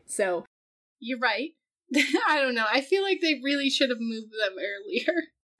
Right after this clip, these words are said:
Speaker 1: They absolutely should have moved them earlier. And there have been translation efforts in the past. So how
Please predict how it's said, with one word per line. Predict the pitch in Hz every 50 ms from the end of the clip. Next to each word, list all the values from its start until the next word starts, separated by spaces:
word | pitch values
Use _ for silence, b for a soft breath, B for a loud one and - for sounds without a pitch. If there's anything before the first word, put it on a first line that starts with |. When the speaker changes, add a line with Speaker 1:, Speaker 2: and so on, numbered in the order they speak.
| _ -
Speaker 1:
They | 285 294 330 359 - - - 311 311 339
absolutely | 320 311 302 - 330 330 294 285 294 294 247 - 254 247 233 240
should | 269 - - 269 254 285
have | 277 220 240 247 233
moved | 233 233 226 233 226 220 -
them | 214 208 202 -
earlier. | - 190 196 190 202 185 151 98 - -
And | 233 262 285 285 - - - _
there | - 220 214 269 294 320
have | 339 - - 370 370 427 427 370 359 311
been | 311 370 359 359 349 349 359 330 320 -
translation | - - 330 320 330 302 277 - 277 262 285 277 - 320 285 -
efforts | - 208 220 - - 233 220 - -
in | 226 208
the | 190
past. | 190 - 254 208 185 151 - - - _ _ _ _
So | - - 269 233
how | 240 233 285 320 339 339 339 339 359 349